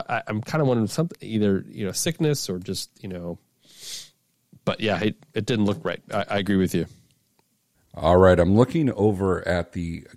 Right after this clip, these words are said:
Speaker 2: c-, schedule here. Uh, so looking ahead, we've got Valpo coming up on Jan eleven.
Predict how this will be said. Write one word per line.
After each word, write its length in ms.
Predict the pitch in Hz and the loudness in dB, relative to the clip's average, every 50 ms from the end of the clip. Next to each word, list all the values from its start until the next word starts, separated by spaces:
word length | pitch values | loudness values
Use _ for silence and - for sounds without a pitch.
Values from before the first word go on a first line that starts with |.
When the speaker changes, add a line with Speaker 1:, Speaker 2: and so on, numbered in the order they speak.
| - - | -18 -14
Speaker 2:
c-, 120 | - - - - | -14 -14 -12 -12
schedule 520 | - - - - 110 101 - 92 80 78 | -12 -6 -2 0 0 0 0 -2 -6 -6
here. 380 | 78 87 85 87 101 117 120 - - | -4 -2 -2 -2 -2 -4 -6 -8 -8
Uh, 380 | 82 87 87 82 80 78 78 - - | -6 -4 -4 -2 -4 -4 -6 -8 -10
so 180 | - - 101 | -8 -8 -6
looking 360 | 90 92 117 127 - 160 143 | -4 -2 -2 -2 -2 0 0
ahead, 500 | 139 127 120 113 113 117 120 117 110 101 - - - _ _ - _ _ _ _ _ _ _ _ _ _ _ - | 0 0 0 0 0 0 -2 -2 -6 -12 -14 -18 -20 _ _ -20 _ _ _ _ _ _ _ _ _ _ _ -8
we've 220 | - 98 101 82 | -6 -4 -4 -4
got 240 | - 104 92 87 - - | -2 -2 -2 -2 -4 -6
Valpo 600 | 80 82 101 98 113 135 131 - - 98 90 85 | -6 -2 0 2 2 2 0 -2 -2 -2 -2 -4
coming 320 | - - 107 101 98 92 | -4 -4 -4 -2 -2 -2
up 300 | 87 78 76 76 - - | -4 -4 -6 -6 -8 -8
on 200 | 85 82 82 78 | -8 -8 -8 -8
Jan 320 | 78 90 92 90 98 101 104 | -8 -6 -4 -4 -2 -2 -2
eleven. 600 | 95 85 85 76 73 69 80 82 98 117 117 | -2 -2 -2 -4 -4 -4 -6 -8 -8 -8 -10